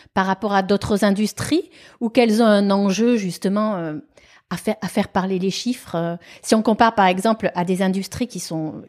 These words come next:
très fortes en data management, comme la banque, l'assurance, qui ont un, un historique de data, euh, data warehouse, d'exploitation à des fins prudentielles, marketing, opérationnel très fort.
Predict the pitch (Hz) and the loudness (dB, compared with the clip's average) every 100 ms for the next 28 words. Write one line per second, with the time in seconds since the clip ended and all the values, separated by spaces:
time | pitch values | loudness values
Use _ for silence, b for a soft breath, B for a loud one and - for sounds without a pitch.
0 | _ - 269 254 240 - 214 196 185 185 | _ -2 0 0 -2 -2 -2 2 2 4
1 | 196 190 175 175 175 190 196 208 B B | 2 2 2 0 -2 0 0 0 B B
2 | B - 190 170 165 170 208 208 202 185 | B -2 0 0 0 2 2 2 2 2
3 | 170 - 185 165 208 226 - - 165 b | 2 -2 -6 0 0 0 -4 -8 -8 b
4 | b b - 185 175 175 175 185 202 233 | b b -8 -4 -2 -2 0 2 2 2
5 | - 247 226 254 - 180 180 175 180 196 | 0 2 2 2 -2 -2 0 0 0 2
6 | 196 190 175 165 156 165 b b b - | 2 2 2 0 -2 -6 b b b -20
7 | - - 170 - 170 165 160 190 202 196 | -20 -4 -2 0 0 0 2 4 6 4
8 | 190 185 175 - 175 165 170 - 220 208 | 0 -4 -6 -4 -6 -2 -4 -2 0 0
9 | 202 196 - - 185 175 180 170 - 170 | 0 -4 -6 -8 -6 -4 -4 -6 -6 -4
10 | 165 - - 208 208 202 202 190 B B | -4 -4 2 6 6 4 2 0 B B
11 | 175 180 - 170 - - 214 208 214 185 | -4 -4 -2 -6 -4 -2 0 2 2 2
12 | 165 - - 190 185 - 208 202 190 175 | 4 2 2 0 0 -2 0 2 2 0
13 | - - 208 - 269 302 | -4 -6 -6 0 2 2